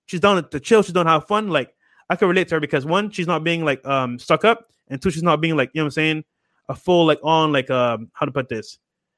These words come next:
She's, she's not, she's gonna show you, like, how she,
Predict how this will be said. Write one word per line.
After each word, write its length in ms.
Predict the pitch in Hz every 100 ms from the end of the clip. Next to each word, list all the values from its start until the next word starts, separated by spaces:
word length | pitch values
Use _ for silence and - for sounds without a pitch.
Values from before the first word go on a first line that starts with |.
| _ _ _ _ _ _
She's, 280 | - 247 180
she's 400 | - - - 247
not, 140 | 269 - -
she's 300 | - - 311
gonna 140 | 247
show 200 | - 220
you, 120 | 226 220
like, 120 | 160
how 100 | 190
she, 200 | 214